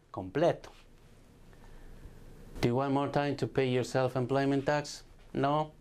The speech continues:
Vamos a pagar medical expenses, no. Estimate tax payments, si usted pagó trimestralmente, no pagó.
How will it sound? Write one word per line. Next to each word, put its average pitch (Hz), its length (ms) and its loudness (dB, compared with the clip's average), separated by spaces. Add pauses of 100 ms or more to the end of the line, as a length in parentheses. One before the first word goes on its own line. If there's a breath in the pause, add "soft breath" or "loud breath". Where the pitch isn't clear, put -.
(460)
Vamos 127 340 0
a 131 120 2
pagar 135 320 2
medical 127 380 -2
expenses, 135 520 -2
no. 151 260 2 (460 loud breath)
Estimate 131 480 2
tax 123 300 -2
payments, 147 400 -2
si - 80 -6
usted 135 260 -2
pagó 131 300 0
trimestralmente, 156 960 0
no 143 200 2
pagó. 147 380 2